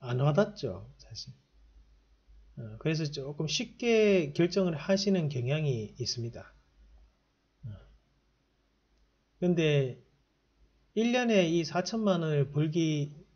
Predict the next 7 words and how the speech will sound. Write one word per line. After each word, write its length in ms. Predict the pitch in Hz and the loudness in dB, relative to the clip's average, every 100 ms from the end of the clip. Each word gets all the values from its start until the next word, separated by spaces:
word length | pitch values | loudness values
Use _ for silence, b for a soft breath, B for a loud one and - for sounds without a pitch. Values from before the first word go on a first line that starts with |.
| _ _ _ _ _ _ _ _ _ | _ _ _ _ _ _ _ _ _
어, 460 | 131 113 110 120 135 - | -14 -12 -14 -16 -16 -8
저축하기 800 | - 185 185 202 165 143 139 135 | 4 4 4 2 2 2 0 -2
힘드신 460 | - 233 220 220 170 | -2 -2 0 -2 -2
분들도 380 | 139 123 120 147 | -2 -2 -4 -6
계실 320 | 131 117 139 | -6 -6 -6
거고, 360 | 107 101 107 - _ _ _ _ _ _ _ _ _ _ _ 151 120 - _ _ _ _ _ _ _ _ _ _ _ _ _ _ _ _ _ | -8 -12 -14 -18 _ _ _ _ _ _ _ _ _ _ _ -20 -20 -20 _ _ _ _ _ _ _ _ _ _ _ _ _ _ _ _ _
또는 520 | 180 180 175 170 175 | 0 2 2 -2 -6